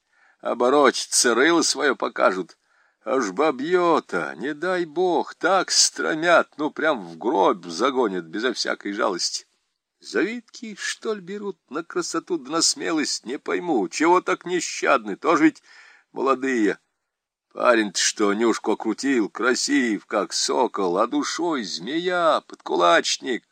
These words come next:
раскудрявый. Не только жениться, даже никак от сраму прикрыть не хочет. Болтают на селе, что проиграл он Нюшку своему приятелю, что теперь она с тем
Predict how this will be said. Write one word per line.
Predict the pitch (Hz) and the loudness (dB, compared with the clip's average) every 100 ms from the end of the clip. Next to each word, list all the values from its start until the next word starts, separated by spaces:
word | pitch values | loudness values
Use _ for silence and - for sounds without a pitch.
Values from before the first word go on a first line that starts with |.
| - | -4
раскудрявый. | 113 - - 113 98 117 120 104 90 - - - _ _ _ _ _ _ | -4 -4 -8 -8 -4 0 2 2 -2 -8 -20 -20 _ _ _ _ _ _
Не | - | -20
только | - 120 117 | -2 -2 0
жениться, | 92 127 120 101 - 95 - _ _ _ _ _ _ _ | 0 0 2 2 0 -2 -6 _ _ _ _ _ _ _
даже | - 107 107 | -4 -2 -2
никак | 104 117 - | 2 2 4
от | 110 - | 0 0
сраму | - 95 101 113 107 | 0 4 4 4 -2
прикрыть | - 104 - 101 95 - | 0 -2 -2 -6 -6 -8
не | - 95 | -12 -10
хочет. | - - - - - _ _ _ _ _ _ _ | -8 -8 -8 -12 -16 _ _ _ _ _ _ _
Болтают | 98 113 104 143 170 127 104 - _ _ _ _ _ | -2 -2 -2 2 4 4 0 -6 _ _ _ _ _
на | - 92 | -6 0
селе, | - 104 123 143 | 0 0 2 2
что | - - 87 | 2 -2 -2
проиграл | 101 123 151 156 180 123 90 | 2 2 4 4 6 6 4
он | 82 80 82 | 0 -6 -6
Нюшку | 107 107 - - | 0 0 -2 -12
своему | - 95 110 113 | -10 0 2 2
приятелю, | 87 92 107 131 180 - 92 85 78 76 | -2 0 2 4 2 0 -2 -2 -4 -6
что | - - 87 | -12 -10 -10
теперь | - - | -4 -2
она | 120 113 | 2 2
с | - | 2
тем | - 110 101 82 | -2 0 0 -4